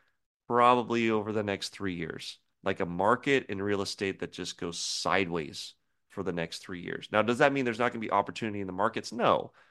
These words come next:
there'll be tons of opportunity. Fix and flips, uh, value adds, you know, there always is, there's always opportunity in the real estate market. And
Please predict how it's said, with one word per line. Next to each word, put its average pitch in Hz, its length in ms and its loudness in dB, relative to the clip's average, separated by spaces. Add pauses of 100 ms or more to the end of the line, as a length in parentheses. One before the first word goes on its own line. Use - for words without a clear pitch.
there'll 117 100 -2
be 123 80 2
tons 156 360 -2
of 92 200 -2 (240)
opportunity. 87 720 0 (280)
Fix 131 280 4
and 120 140 -2
flips, 113 680 2 (420)
uh, 90 540 0
value 117 460 6
adds, 101 600 2 (240)
you 98 100 0
know, 98 60 2 (140)
there 110 200 4 (120)
always 123 320 6
is, 101 220 -4 (440)
there's 107 220 -2
always 117 240 10
opportunity 85 680 0 (120)
in 85 60 -8
the 85 80 -4
real 82 140 -6
estate - 280 -10
market. - 380 -12 (380)
And 147 380 6